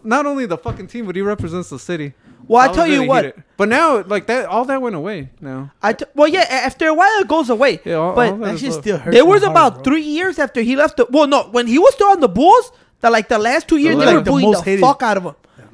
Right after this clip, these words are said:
Speaker 2: They, they hated that motherfucker in Chica-, well, I wanna say hate's a
Speaker 1: I
Speaker 2: strong
Speaker 1: don't
Speaker 2: word.
Speaker 1: know.
Speaker 2: But they were booing him every day in the Bulls games.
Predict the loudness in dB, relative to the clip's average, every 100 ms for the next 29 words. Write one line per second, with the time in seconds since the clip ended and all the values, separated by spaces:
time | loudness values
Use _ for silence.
0 | -2 -2 0 -2 -2 -2 -2 0 0 0
1 | 0 -2 -2 -4 -8 -10 -16 2 4 4
2 | 2 2 2 0 0 -2 -4 -2 2 4
3 | 4 2 -2 -20 _ 4 6 4 0 _
4 | 2 4 6 4 2 2 2 2 0 -2
5 | -2 0 2 0 -2 2 2 2 0 0
6 | 0 -2 -2 -2 -4